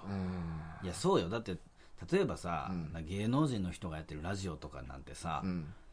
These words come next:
Speaker 2: その、みんなと同じような話題を、
Speaker 1: うん。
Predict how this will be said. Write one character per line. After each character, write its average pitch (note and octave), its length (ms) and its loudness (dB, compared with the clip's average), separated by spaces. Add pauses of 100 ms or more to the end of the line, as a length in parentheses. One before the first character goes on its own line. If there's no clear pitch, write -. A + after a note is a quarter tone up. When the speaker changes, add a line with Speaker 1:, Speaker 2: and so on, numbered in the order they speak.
Speaker 2:
そ - 140 -6
の、 D2+ 100 -4
み F#2 160 0
ん D#3+ 100 8
な E3+ 140 8
と G#2+ 200 0
同 B2 200 6
じ C#3 120 4
よ F#3+ 100 4
う E3+ 40 4
な A2 120 6
話 G2 200 0
題 A#2+ 320 2
を、 D#3+ 300 4
Speaker 1:
う A2+ 40 0
ん。 G#2 240 0